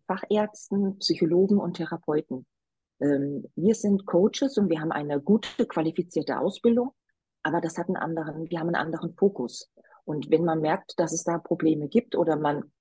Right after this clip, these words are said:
das vorher von jemandem aus diesem Fachbereich abklopfen möchte,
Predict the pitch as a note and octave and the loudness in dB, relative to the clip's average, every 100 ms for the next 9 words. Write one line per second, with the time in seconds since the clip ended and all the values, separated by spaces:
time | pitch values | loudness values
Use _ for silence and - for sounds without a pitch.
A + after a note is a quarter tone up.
0 | _ - - F#3+ F3+ E3 E3 D#3+ E3 D#3+ | _ -8 0 2 2 2 -2 2 2 2
1 | D#3+ E3+ - D#3+ - F3+ F3+ F3 - - | 0 -4 -2 -4 -2 -2 -2 -4 -6 -4
2 | E3+ D3+ - - D3+ - - C#3+ - D3 | -2 -2 -4 -6 -6 -4 -4 -4 -4 -2
3 | G3 - A3 | -2 0 -4